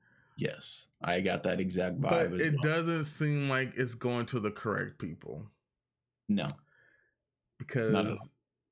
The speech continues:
Speaker 2: I literally think, and we're, we're gonna get into it at, later on, but I don't know why they wouldn't push for Jessica.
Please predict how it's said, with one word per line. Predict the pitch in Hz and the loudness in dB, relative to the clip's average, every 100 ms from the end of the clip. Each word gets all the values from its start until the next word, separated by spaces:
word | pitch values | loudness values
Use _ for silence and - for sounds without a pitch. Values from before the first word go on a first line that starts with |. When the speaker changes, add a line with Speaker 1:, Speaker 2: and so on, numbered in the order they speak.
| _ - | _ -2
Speaker 2:
I | 131 135 | 0 2
literally | 135 143 147 147 | 2 2 2 0
think, | 143 131 117 113 - | 0 0 0 -2 -6
and | 117 120 113 | -2 -2 0
we're, | 127 127 113 | 0 0 0
we're | 131 | 0
gonna | 139 123 | 0 0
get | 107 117 | 0 0
into | 117 107 - 110 | 0 -2 -2 0
it | 104 - | 0 -2
at, | 101 | -4
later | 98 117 113 101 | -2 0 0 -2
on, | 113 107 | -2 -2
but | 101 104 95 - _ - - - _ _ - - 139 | -2 -2 -2 -6 _ -20 -20 -20 _ _ -20 -4 0
I | 160 | 0
don't | 190 170 | 0 0
know | 160 | 0
why | 147 131 135 143 | 0 2 0 2
they | 143 | 0
wouldn't | 127 120 117 110 | 2 0 0 -4
push | - 131 120 | -2 -2 -2
for | - - 113 104 | -4 -6 -4 -2
Jessica. | 104 107 104 - - 98 98 | 0 -2 -2 -12 -12 -8 -8